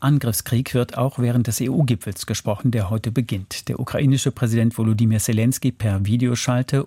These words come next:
und nato-Generalsekretär Jens Stoltenberg werden zu Wort kommen. Polen wird seine Ostgrenze wegen der geplanten Verlegung russischer Wagner-Söldner ins Nachbarland Belarus stärker sichern.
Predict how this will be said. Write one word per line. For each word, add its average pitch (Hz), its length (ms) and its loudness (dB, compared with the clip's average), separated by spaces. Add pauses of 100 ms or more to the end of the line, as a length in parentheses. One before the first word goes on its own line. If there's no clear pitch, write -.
und 127 340 0
nato-Generalsekretär 104 1000 0
Jens 107 320 0
Stoltenberg 104 680 -4
werden 107 220 -2
zu 107 160 -6
Wort 98 220 -8
kommen. 87 280 -6 (580)
Polen 151 380 2
wird 143 160 -2
seine 117 240 2 (100)
Ostgrenze 117 760 -2
wegen 117 220 2
der 107 140 -2
geplanten 113 540 0
Verlegung 113 480 0
russischer 117 500 0
Wagner-Söldner 113 920 0
ins 110 480 0 (100)
Nachbarland 101 640 -2 (100)
Belarus 101 800 0
stärker 107 440 -2
sichern. 110 400 -8